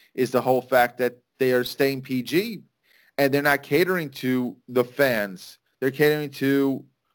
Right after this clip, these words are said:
the corporate. And that's a huge problem that I, W W E has too many masters to serve. And that's where their disconnect is with the fans. Now, as far as the product itself goes,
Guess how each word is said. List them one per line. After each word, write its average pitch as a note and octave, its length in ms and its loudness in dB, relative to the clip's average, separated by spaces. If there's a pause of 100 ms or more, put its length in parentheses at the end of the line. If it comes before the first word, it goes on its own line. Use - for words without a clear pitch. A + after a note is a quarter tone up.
(100)
the B2 80 0
corporate. D#3 600 0 (1000)
And A#2+ 260 -6
that's C#3+ 220 2
a A2+ 120 -4
huge D3+ 580 -6
problem C3 520 2 (680)
that A2+ 260 2
I, C3 200 0 (420)
W F3 260 2
W F#3+ 180 -4
E D#3 40 -2
has B2+ 320 -2
too E3 320 -6
many D3 440 -2
masters A#2+ 580 -2
to A2+ 80 -10
serve. F2+ 460 -2 (800)
And B2 280 -2
that's C3+ 320 2
where B2 280 -6
their B2+ 340 4
disconnect B2 580 -4
is G#2 240 -4
with G#2+ 180 -10
the A2 60 -8
fans. F2 640 -6 (500)
Now, B2+ 140 4
as B2+ 100 2
far D#3 200 2
as D3 80 0
the C#3 80 -4
product C3+ 440 0
itself B2+ 400 0
goes, D#3+ 640 -2